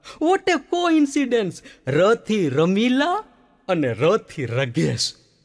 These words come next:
હાલો, લુખેશ.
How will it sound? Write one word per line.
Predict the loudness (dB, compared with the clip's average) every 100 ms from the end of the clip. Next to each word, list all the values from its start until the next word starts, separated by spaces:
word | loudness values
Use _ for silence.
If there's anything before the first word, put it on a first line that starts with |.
| -20 -16 -12 -10 -8 -8 -6 -6 -6 -8 -6 -8 -6
હાલો, | -4 -4 -4
લુખેશ. | -4 -6 -4 -4 -2